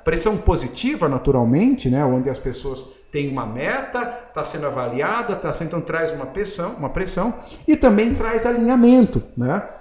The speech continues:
Então as pessoas sabem o que indica sucesso. Se eu vou ganhar algo pela conquista, ah, por uma determinada conquista, então eu tenho alinhamento, ah, com o plano de premiação. Então ele traz alguns benefícios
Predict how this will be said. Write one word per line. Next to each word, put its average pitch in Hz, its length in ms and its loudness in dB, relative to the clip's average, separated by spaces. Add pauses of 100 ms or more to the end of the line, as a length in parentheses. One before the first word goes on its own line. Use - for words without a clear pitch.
Então 135 200 -4
as 160 80 -4
pessoas 185 400 2
sabem 175 580 0
o 135 60 -4
que 170 140 -2
indica 143 480 -2
sucesso. 120 720 -6 (220)
Se - 160 -4
eu 165 100 2
vou 262 300 0
ganhar 214 640 -4
algo 143 540 2
pela 180 220 2
conquista, 135 880 -8 (260)
ah, 123 380 -4
por 156 120 -2
uma 143 120 -2
determinada 139 540 -4
conquista, 160 680 -6
então 170 360 -6
eu 196 120 -6
tenho 156 460 -8
alinhamento, 202 1160 -4 (240)
ah, 170 340 -4
com 170 420 -4
o - 100 -14
plano 156 300 0
de 170 60 -10
premiação. 190 480 0
Então 196 160 -6
ele 247 140 -8
traz - 580 -8 (640)
alguns 165 360 0
benefícios 226 1160 0